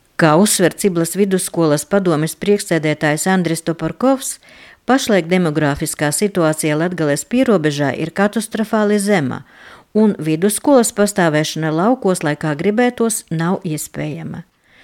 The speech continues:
To skolēnu vecāki saprot un pieņem, taču plānus slēgt vidusskolas klases jau šoruden uzskata par pašvaldības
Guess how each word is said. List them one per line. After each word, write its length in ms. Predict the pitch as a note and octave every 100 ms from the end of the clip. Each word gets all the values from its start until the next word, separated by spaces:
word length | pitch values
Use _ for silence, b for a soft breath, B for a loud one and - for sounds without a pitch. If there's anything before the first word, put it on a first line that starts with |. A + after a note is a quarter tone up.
| b b -
To 80 | B3+
skolēnu 640 | C#4+ - A#3 F3+ D3 D3
vecāki 480 | D#3+ G#3 F3 D3+ D#3+
saprot 480 | - A3+ A#3 G3 E3+ -
un 80 | F#3
pieņem, 560 | A3 F#3 B2+ A#2 - - B B B
taču 240 | E3+ - F3+
plānus 560 | G3 G#3+ G#3 D#3 -
slēgt 400 | - D#3+ D#3 F3+
vidusskolas 640 | F#3+ F#3+ - - D#3+ D3+ -
klases 400 | F#3 F#3 E3 -
jau 160 | D3+
šoruden 640 | - B3+ C4 G3 D#3 C#3 B B B
uzskata 560 | - A#3 - C4 G#3+ F#3+
par 160 | D3 -
pašvaldības 640 | A#3 A#3 G3+ D#3+ D3 D#3+